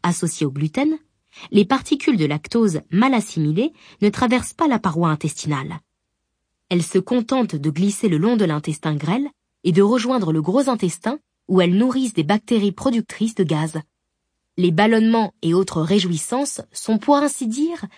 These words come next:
les remerciements que nous fait parvenir une population de microbes trop bien nourris.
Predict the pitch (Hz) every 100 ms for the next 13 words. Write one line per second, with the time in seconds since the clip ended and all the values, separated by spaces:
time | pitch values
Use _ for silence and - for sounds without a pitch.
0 | - _ 247 240 285 320 330 - 285 277
1 | 226 180 170 - 151 226 226 190 180 226
2 | 277 269 - _ 175 180 - 320 - 302
3 | 254 - 175 151 160 220 240 - 247 294
4 | 269 - - - 330 302 285 208 -